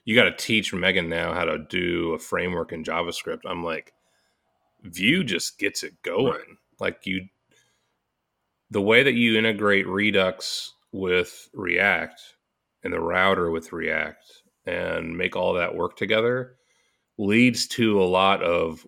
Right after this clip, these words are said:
Speaker 1: "What the heck are, are we," like, your components just have this, at the very end of your components,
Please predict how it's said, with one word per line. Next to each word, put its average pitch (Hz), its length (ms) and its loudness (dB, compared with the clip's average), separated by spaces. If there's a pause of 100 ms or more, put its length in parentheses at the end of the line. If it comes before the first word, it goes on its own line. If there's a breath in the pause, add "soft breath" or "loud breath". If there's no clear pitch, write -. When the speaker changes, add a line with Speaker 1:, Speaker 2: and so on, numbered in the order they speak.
Speaker 1:
"What 110 460 -2
the 104 140 -2
heck 98 460 -4 (160)
are, 101 280 2
are 92 260 0
we," 85 400 -6 (420)
like, 95 200 -4
your 101 100 -2
components 104 580 0
just - 200 -8
have 92 240 0
this, - 200 -4 (220)
at 95 100 -6
the - 80 -6
very 120 320 4
end 113 160 2
of 98 80 -2
your 92 120 -4
components, 85 720 -4